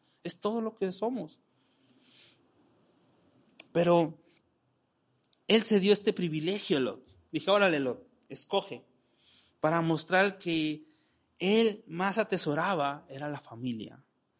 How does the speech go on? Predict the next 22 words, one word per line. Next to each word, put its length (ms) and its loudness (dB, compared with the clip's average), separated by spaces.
Y 80 0
mira, 280 2
si 160 -2
vas 180 2
a 60 6
la 40 2
izquierda 320 2
y 80 2
a 60 2
la 80 4
derecha, 320 2
esto 160 -6
quiere 160 0
decir 160 -6
que 120 -2
según 360 -2
los 120 -4
sabios, 520 0
los 160 -18
que, 420 -16
comentaristas 720 -8
que 320 -6